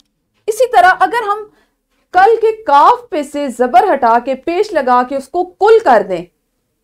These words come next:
इमला दोनों का आप गौर करें, दोनों का इमला एक है, सिर्फ हमने क्या बदला?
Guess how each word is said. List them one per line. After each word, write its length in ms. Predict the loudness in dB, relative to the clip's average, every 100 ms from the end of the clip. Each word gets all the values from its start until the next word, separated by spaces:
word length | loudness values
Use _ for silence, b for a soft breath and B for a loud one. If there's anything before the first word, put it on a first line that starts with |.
| _ _ _
इमला 280 | -6 0 0
दोनों 240 | 0 -2 -2
का 80 | -2
आप 140 | -2
गौर 260 | 0 0 2
करें, 260 | 0 -2 -2
दोनों 240 | -4 -2
का 120 | -2
इमला 280 | -2 0 0 0
एक 220 | -4 -2 -2
है, 140 | -4 -4 b b b -4
सिर्फ 220 | -2 0
हमने 220 | -2 -2
क्या 200 | -2 0
बदला? 320 | 0 -2 0